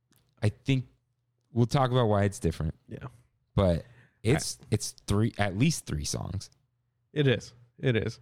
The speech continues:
Speaker 1: Which is
Speaker 2: That, that's significant. Yeah, and three original songs from the movie. But still, still original songs nonetheless.
Speaker 1: Yeah. So top tier music, that's for sure. Uh, and good sounds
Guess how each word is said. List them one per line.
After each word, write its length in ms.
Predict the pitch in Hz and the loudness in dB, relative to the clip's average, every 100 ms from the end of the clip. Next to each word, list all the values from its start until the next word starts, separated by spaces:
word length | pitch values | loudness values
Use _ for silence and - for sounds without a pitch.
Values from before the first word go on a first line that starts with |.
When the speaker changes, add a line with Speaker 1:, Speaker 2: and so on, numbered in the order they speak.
| - | -6
Speaker 1:
Which 180 | - 117 | 0 0
is 460 | 104 110 - - | 0 -2 -8 -4
Speaker 2:
That, 200 | 170 220 165 | 0 2 2
that's 180 | 254 | 2
significant. 600 | - 285 370 254 120 92 - | 2 4 4 2 0 -2 0
Yeah, 180 | 175 135 | 2 4
and 200 | 110 - | 2 2
three 320 | 175 247 240 | 4 6 4
original 580 | 147 139 165 165 156 131 | 4 4 4 4 4 2
songs 480 | - 135 - 120 - _ _ - | 2 -2 -4 -12 -18 _ _ -2
from 180 | 320 | 0
the 80 | 254 | 4
movie. 340 | 185 120 - - _ _ _ _ _ _ _ _ | 4 2 0 -12 _ _ _ _ _ _ _ _
But 160 | 214 - | -2 0
still, 320 | - 135 - - | -2 -2 -4 -14
still 320 | - - 151 | -4 2 4
original 360 | 120 147 160 156 | 6 6 4 4
songs 300 | - 143 127 | 2 0 0
nonetheless. 460 | 113 107 - - 131 - | -2 -4 -8 -10 -12 -8
Speaker 1:
Yeah. 100 | - - _ _ - - - _ _ _ _ - - - _ _ _ | -10 -10 _ _ -20 -20 -20 _ _ _ _ -14 -14 -14 _ _ _
So 280 | 127 110 - _ _ - | 0 0 -2 _ _ -4
top 220 | 165 139 | -2 0
tier 160 | 127 104 | 0 2
music, 440 | 95 92 92 - | 2 2 0 0
that's 200 | 107 98 | -2 -2
for 100 | - | -4
sure. 280 | 76 69 73 - _ _ - | -4 -4 -6 -10 _ _ -4
Uh, 280 | 92 92 87 | 0 0 2
and 280 | 104 113 120 | 0 0 0
good 140 | 131 | -2
sounds 500 | - 90 80 82 - | 0 0 0 -4 -10